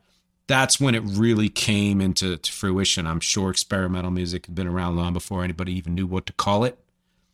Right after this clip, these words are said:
You know, if you think of, uh, ancient humans just banging around, the first thing they thought made a good sound, that to me, that's experimental.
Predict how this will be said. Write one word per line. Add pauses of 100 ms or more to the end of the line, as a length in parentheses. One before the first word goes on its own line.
(180)
You
know,
if
you
think
of,
uh, (420)
ancient (140)
humans (680)
just
banging
around,
the
first
thing
they
thought
made
a
good
sound,
that
to
me,
that's
experimental.